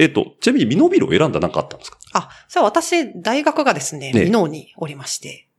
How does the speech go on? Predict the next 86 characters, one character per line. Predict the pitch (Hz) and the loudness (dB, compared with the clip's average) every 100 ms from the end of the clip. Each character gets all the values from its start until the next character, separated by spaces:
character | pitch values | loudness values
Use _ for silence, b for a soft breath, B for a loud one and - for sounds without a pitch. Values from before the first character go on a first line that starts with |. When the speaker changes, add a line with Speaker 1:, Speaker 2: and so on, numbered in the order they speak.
| _ | _
Speaker 1:
お | 196 | 6
ー、 | 202 196 185 175 165 156 151 151 151 | 10 12 12 10 10 8 8 8 6
Speaker 2:
は | 143 | 2
い。 | - - | -2 0
Speaker 1:
あ、 | |
な | 131 | 4
る | |
ほ | 147 | 4
ど。 | - | 4
Speaker 2:
ま | |
あ、 | |
青 | - 190 | 2 2
春 | 180 180 | 2 0
時 | 175 170 | -2 -4
代 | 160 | -6
の | 151 | -6
ミ | 147 165 | -10 -8
ノ | 156 | -8
ー | |
ビ | 147 143 | -10 -6
ー | |
ル | 101 | -2
で | |
す | 92 | 0
よ | |
ね。 | |
Speaker 1:
ビ | |
ー | |
ル | |
と | - | 2
い | |
う | 80 | 4
こ | |
と | 82 | 4
で | 73 | 2
す | 98 | 2
ね。 | 123 | 0
Speaker 2:
は | |
い。 | 127 | 2
Speaker 1:
あ | 107 107 95 92 87 | 2 2 4 2 2
ー、 | |
じ | 117 | 2
ゃ | 95 82 | 4 4
あ、 | |
ち | - | 2
ょ | |
っ | 104 | -2
と | |
そ | 87 98 | 0 2
の | |
辺 | 110 | 4
の | 101 | 4
話 | 101 90 | 2 2
も | 95 | 2
ね、 | 87 95 | 4 2
Speaker 2:
は | 156 | 2
い。 | |
Speaker 1:
少 | 185 | 0
し | 80 | -2
聞 | - 87 | -6 -8
き | - | -6
て、 | 90 92 - B B | 0 0 0 B B
聞 | - 92 | -6 -2
い | |
て | 90 | -2
い | |
き | - | 0
た | 92 | 0
い | 78 | 2
な | 85 | 2
と | 76 76 | 2 0
い | |
う | 71 | 0
ふ | |
う | 78 | -2
に | 71 | -2
思 | 87 82 | -2 -2
っ | 80 _ _ - | -2 _ _ 0
て | 98 - | 2 0
進 | 87 90 | -4 0
め | 80 | 0
て | 73 80 - | 2 0 0
い | - | -6
き | 80 69 | -6 -4
ま | 80 131 | 0 0
す。 | - | -2